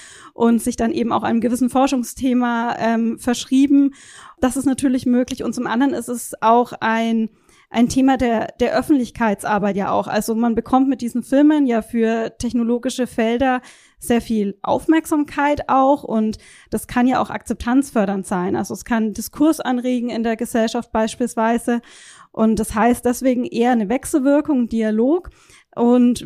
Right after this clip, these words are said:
während jetzt zum Beispiel Hollywood oder die Filmbranche eben diese wissenschaftlichen Aspekte in,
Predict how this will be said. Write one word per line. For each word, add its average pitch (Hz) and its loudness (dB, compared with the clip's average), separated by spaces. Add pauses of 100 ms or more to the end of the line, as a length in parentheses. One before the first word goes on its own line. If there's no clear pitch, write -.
während 247 2 (160)
jetzt - -4
zum 240 0
Beispiel 220 -2
Hollywood 277 2
oder 226 -2
die 202 -8
Filmbranche 262 2
eben 214 -4 (140)
diese 233 -2
wissenschaftlichen 247 0
Aspekte 226 -6
in, 202 -2